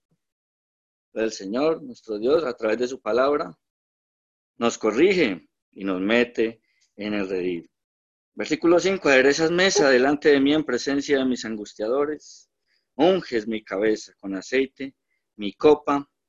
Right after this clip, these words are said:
está rebosando. Victoria dice que Él nos prepara una mesa, un banquete en presencia de nuestros enemigos. Él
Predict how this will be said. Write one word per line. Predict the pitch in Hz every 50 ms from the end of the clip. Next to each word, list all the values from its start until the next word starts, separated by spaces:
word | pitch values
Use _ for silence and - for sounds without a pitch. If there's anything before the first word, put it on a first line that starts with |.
| _ _
está | 98 - - - _ - 98 98
rebosando. | 98 92 104 101 98 92 85 - - - 92 87 85 80 78 _ _ _ _ _ _ _ - - - - - - - - - - - - - - _ _ _ _ _
Victoria | - 101 98 - _ - 139 156 165 160 147 123 104 92 82 - - - - _ _ _ _ _ _ _ _ _ _ _ _ _ _ _ _ _ _ _ _ _ _ _ _ _ _ _ _ _ _
dice | 92 92 90 - - 117 117 110 104 92 85 78 _ _ _ _ _ _ _ _ _
que | - - 104 101 98 101
Él | 104 107 110 117 120 110 - _ _ _ _ _ _ _ _ _ _ _ _ _ _ _ _
nos | - 123 131 -
prepara | - 123 117 - 107 101 110 117
una | 123 123 127 131
mesa, | 139 143 147 147 - - - - - - 95 90 87 - _ _ _ _ _ _ _ _ _ _ _ _ _ _ _ _ _
un | 101 104 110
banquete | 110 117 120 120 120 - 135 131 131 - _ - 139 131 127 _ _ _ _ _ _ _ _ _
en | - 107 104 -
presencia | - 101 95 - - 107 110 110 104 - 131 123
de | 123
nuestros | 117 107 98 - - 104 98 -
enemigos. | 104 98 95 92 92 101 110 110 95 87 85 82 80 - - - _ _ _ _ _ _ _ _ _ _ _ _ _ _ _ _ _
Él | 92 95